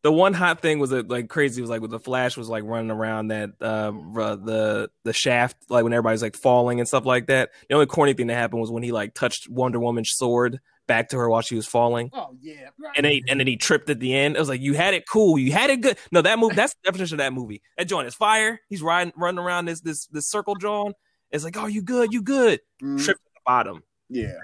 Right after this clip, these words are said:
Speaker 1: Oh, that, that's literally, that was a writing trope. Like, you had to fall because that was required of you in this movie. <laughs> Like,
Speaker 2: Bruh, it was, it was so, like, wow, bro. And, and, and, like, the, what really blew me, too, is, like, you know, he looked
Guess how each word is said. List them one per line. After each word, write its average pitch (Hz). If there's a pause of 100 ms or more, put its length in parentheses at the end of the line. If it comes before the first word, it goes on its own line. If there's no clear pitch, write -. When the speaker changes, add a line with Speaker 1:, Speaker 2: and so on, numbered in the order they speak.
(160)
Speaker 1:
Oh, 113
that, 151
that's 190
literally, 165
that 143
was 131
a 123
writing 131
trope. 120
Like, 117
you 151
had 156
to 147
fall 139
because 131
that 135
was 127
required 131
of 110
you 110
in 107
this 107
movie. 98
<laughs> -
Like, 160
Speaker 2:
Bruh, 135
it 180
was, 156
it 170
was 135
so, 113
like, 92 (100)
wow, 82
bro. 101
And, 165
and, 185
and, 180
like, 165
the, 170
what 196
really 220
blew 139
me, 165
too, 170 (300)
is, 156
like, 185
you 269
know, 247
he 185
looked 151